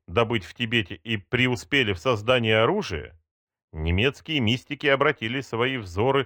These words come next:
уже на север, в холодную Арктику. В тысяча девятьсот тридцать первом году немецкие учёные из Н Н Р Б с разрешения советского Н К В Д совершили перелёт по всему Североморскому пути.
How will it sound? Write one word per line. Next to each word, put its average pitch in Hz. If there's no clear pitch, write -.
уже 110
на 139
север, 101
в 78
холодную 117
Арктику. -
В -
тысяча 139
девятьсот 127
тридцать 123
первом 127
году 120
немецкие 139
учёные 139
из 123
Н 131
Н 127
Р 165
Б 95
с -
разрешения 120
советского 127
Н 104
К 113
В 110
Д 175
совершили 127
перелёт 117
по 123
всему 120
Североморскому 135
пути. 139